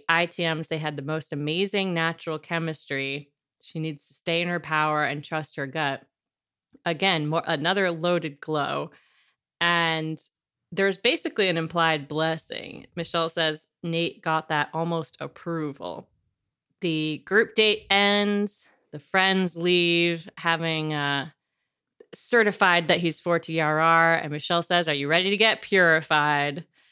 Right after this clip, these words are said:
And they <laughs> jump in the water in their swimsuits.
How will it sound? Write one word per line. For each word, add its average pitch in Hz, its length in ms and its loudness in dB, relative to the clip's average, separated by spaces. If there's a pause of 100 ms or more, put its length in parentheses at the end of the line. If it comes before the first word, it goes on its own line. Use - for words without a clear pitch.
(480)
And 147 160 -2
they 139 240 -2
<laughs> 135 60 -14
jump 196 300 4
in 220 100 4
the 208 100 4
water 190 540 6
in 180 140 2
their 175 280 4
swimsuits. 139 1080 -4